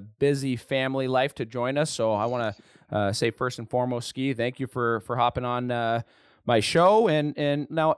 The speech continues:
everyone can hockey D B you, uh,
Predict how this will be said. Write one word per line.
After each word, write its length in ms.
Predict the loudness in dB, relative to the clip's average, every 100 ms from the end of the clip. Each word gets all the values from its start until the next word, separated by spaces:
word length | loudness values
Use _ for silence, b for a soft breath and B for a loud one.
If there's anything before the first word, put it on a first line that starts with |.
| 2
everyone 580 | 0 0 -2 -2 -2 -4
can 580 | -2 0 2 0 -4 -8 _ _ _ _
hockey 380 | 4 4 4 -2
D 260 | 0 0 0
B 260 | 0 -2 0 2
you, 500 | 2 4 4 2 -2
uh, 540 | -4 -2 0 0 0